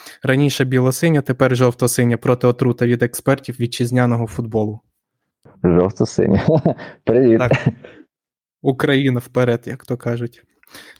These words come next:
Speaker 1: Ну і мене звати Андрій Сергієнко, я адмін каналу "Бий біжи". Перекажіть Співаковському, що Смоловий мене знайшов, все добре,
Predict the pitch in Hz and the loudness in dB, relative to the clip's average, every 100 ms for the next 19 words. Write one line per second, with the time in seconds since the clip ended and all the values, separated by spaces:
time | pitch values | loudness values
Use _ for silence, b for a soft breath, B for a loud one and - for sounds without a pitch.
0 | - 285 220 143 135 127 113 110 117 113 | 0 4 4 4 4 2 0 0 0 2
1 | 113 113 110 104 117 113 143 185 185 185 | 0 0 -2 -2 -2 0 0 0 -2 -4
2 | - 143 135 127 123 117 127 120 113 113 | -2 0 2 2 2 2 0 2 0 0
3 | 113 107 110 131 170 - _ B B - | -2 -2 0 0 0 -4 _ B B -2
4 | 139 143 143 143 - 139 131 131 123 - | -2 0 -2 -2 0 0 2 0 -2 0
5 | 123 123 127 127 127 127 120 120 123 117 | -2 0 -2 0 2 2 0 -2 -2 0
6 | 113 117 117 170 170 - 113 117 127 151 | 0 -2 0 0 0 0 0 2 0 -2